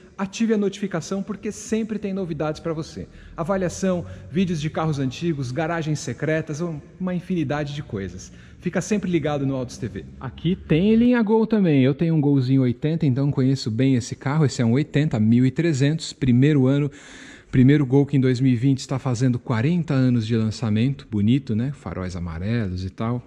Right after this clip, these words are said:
Aqui a gente tem uma peça de coleção muito desejada, que é um Gol Copa.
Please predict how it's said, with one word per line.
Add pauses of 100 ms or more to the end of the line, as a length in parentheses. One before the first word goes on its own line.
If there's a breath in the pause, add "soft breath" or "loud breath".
(180)
Aqui
a
gente
tem
uma
peça
de
coleção (400 loud breath)
muito
desejada,
que
é
um
Gol
Copa.